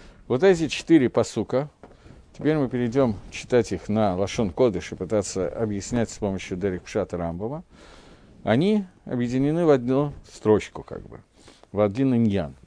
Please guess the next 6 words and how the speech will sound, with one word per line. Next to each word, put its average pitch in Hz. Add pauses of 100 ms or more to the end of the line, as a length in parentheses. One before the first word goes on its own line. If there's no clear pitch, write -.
(360)
"Намалим 160
ам 170
лоэс, 131 (480)
ваехину 151
бакайц 160
лахмам". 104